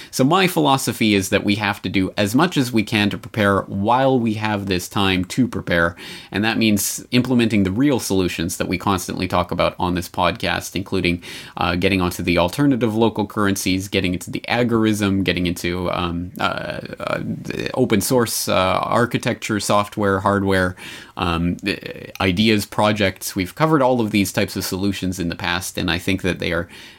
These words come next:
absolutely what we should be concentrating on, more so than worrying about when the hammer is going to drop on martial law, because, again, that's not something that we have any control over.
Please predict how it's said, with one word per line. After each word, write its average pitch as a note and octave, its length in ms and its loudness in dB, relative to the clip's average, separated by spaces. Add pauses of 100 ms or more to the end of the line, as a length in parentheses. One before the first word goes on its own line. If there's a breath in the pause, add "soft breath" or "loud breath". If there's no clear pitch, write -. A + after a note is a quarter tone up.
(140 loud breath)
absolutely A2 800 0
what F#2 200 2
we G2 100 2
should F2+ 200 2
be F#2 80 0
concentrating F2+ 600 0
on, F2+ 280 2
more D3 280 2
so A#2 240 2
than G2 220 2
worrying G2 360 2
about E2+ 280 2
when G#2+ 300 4
the G2 100 2
hammer F#2+ 340 2
is F2+ 140 0
going F2+ 220 0
to F2 60 0
drop F2 300 2
on F2+ 140 0
martial F2 380 0
law, F2+ 240 4
because, F2+ 320 -2
again, F#2 180 0
that's F#2 220 -2
not G2+ 180 -2
something G2+ 340 -2
that F#2+ 140 -2
we G2 140 4
have F#2+ 160 2
any F#2+ 160 4
control C3 420 0
over. A#2+ 300 0